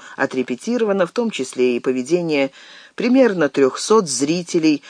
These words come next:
состоявших, за исключением иностранных корреспондентов и нескольких иностранных дипломатов, в основном из работников госбезопасности, изображавших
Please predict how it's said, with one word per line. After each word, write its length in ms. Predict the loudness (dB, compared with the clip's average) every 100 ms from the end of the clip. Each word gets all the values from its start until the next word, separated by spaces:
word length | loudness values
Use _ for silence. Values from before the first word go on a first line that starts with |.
| -20 -10
состоявших, 800 | -4 -2 0 0 0 -2 -4 -2
за 100 | -2
исключением 600 | -2 -6 -2 0 0 0
иностранных 600 | -2 -4 -4 -2 -2 -2
корреспондентов 840 | -6 -6 -4 -2 2 0 2 -2 -4 -20 -20 -8
и 200 | -2 -2
нескольких 720 | 0 0 0 -2 -2 -2 -2 -6 -18 -4
иностранных 760 | 2 2 0 0 2 2 -2
дипломатов, 720 | -2 -2 0 0 0 0 -4 -4
в 20 |
основном 540 | -4 -2 0 2 0 -4 -20 -10
из 180 | -2 0
работников 720 | 2 4 2 0 -2 -2 -4 -6
госбезопасности, 1300 | -2 0 0 -4 -2 0 0 -2 -4 -8 -4 -2 -2 -4 -8
изображавших 1000 | -4 0 2 2 2 0 0 -2 -4 -6